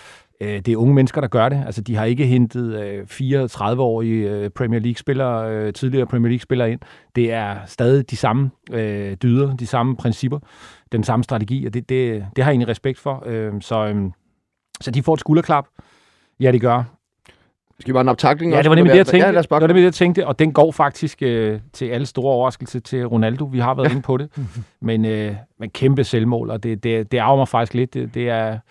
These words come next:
Speaker 1: det er aldrig sjovt, synes jeg, når de her store stjerner, de, øh, ja, hvad skal man sige, sådan ligesom krakelerer. Øh, det er ærgerligt, at han ikke bare som syvogtredive-årig, øh, pakker sin kuffert og tager til Miami og spiller for David Beckham eller et eller andet,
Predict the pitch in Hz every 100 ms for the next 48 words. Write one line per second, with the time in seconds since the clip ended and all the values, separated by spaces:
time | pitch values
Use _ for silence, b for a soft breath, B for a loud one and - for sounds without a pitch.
0 | b b b 113 143 160 - 147 143 -
1 | 139 139 127 113 131 135 120 117 82 -
2 | 127 127 - 113 120 120 127 120 117 107
3 | 101 - _ _ _ _ _ _ - 101
4 | 107 - 104 110 113 110 117 - 110 110
5 | 113 123 120 b b b b - 113 107
6 | 113 127 127 151 131 135 123 127 131 123
7 | 113 107 - - 143 135 131 117 113 113
8 | 117 110 107 110 113 123 123 110 123 135
9 | 120 - 107 - 107 110 107 113 123 120
10 | 107 - 113 117 - 113 104 113 107 101
11 | 113 127 120 110 110 110 113